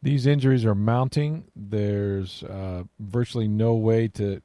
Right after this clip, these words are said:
to get more people off the couch to play <laughs> defensive back for you. And, you know, <clears throat> it didn't look good for Carlton Davis. So I don't know what they're gonna do. And Winfield's in the concussion protocol. Now you, now you're looking at having to get some safeties.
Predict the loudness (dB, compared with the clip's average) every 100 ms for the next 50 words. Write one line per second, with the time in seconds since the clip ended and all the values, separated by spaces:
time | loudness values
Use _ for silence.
0 | _ -8 -6 -2 -2 -4 -8 -4 -2 -2
1 | -2 -2 0 0 -2 -6 -4 -4 -4 -8
2 | -2 0 0 0 -2 -2 -4 -2 -2 -2
3 | -2 0 0 -4 _ _ _ _ _ -4
4 | -2 0 -2 -6 _ -2 0 0 -2 -6
5 | _ _ -4 0 2 2 2 0 0 0
6 | -2 -2 0 2 2 0 2 2 0 -2
7 | -2 -2 -4 _ _ _ _ _ _ 0
8 | 2 6 6 4 4 4 4 6 4 2
9 | -4 -6 0 0 0 0 2 0 -2 -2
10 | -2 0 0 -4 -2 -2 -2 0 2 2
11 | -2 -6 -4 -2 -2 -2 -2 0 0 -2
12 | -2 -4 -4 -4 -2 -4 -6 -8 -6 -4
13 | -4 -6 -8